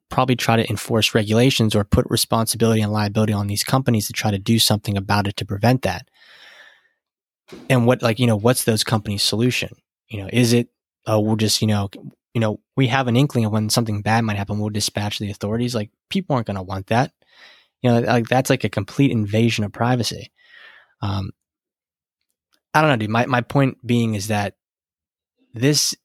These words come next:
we're, we're in an interesting time in the world because we're, like, right at the, like,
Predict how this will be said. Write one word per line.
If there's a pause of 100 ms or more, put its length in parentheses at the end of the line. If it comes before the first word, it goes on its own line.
(220)
we're, (280)
we're
in
an
interesting
time
in
the
world
because (220)
we're,
like,
right
at
the, (380)
like,